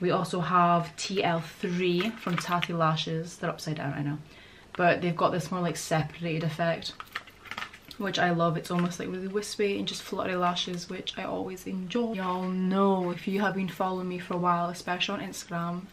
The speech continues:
um, you'll know my go-to,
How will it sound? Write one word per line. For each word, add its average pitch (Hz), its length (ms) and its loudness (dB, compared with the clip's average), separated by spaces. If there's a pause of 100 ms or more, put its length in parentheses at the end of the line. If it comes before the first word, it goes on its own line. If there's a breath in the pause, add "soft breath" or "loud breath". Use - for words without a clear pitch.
(140)
um, 170 260 0
you'll 175 160 0
know 175 460 0
my 165 200 0
go-to, 180 1300 0